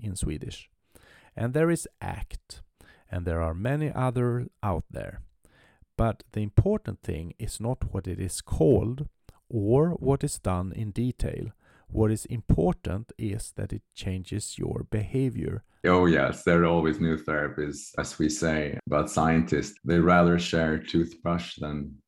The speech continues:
Speaker 2: theory. And that goes for, uh, clinicians as well. You know, they, they wanna have their own thing, their own little method, their own little device, their own little,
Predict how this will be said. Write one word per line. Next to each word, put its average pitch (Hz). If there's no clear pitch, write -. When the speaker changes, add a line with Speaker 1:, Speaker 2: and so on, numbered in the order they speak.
Speaker 2:
theory. 90
And 82
that 82
goes 82
for, 80
uh, 73
clinicians 82
as 73
well. 80
You 87
know, 82
they, 78
they 78
wanna 80
have 78
their 80
own 82
thing, 80
their 78
own 80
little 76
method, 78
their 78
own 78
little 76
device, 78
their 76
own 78
little, 73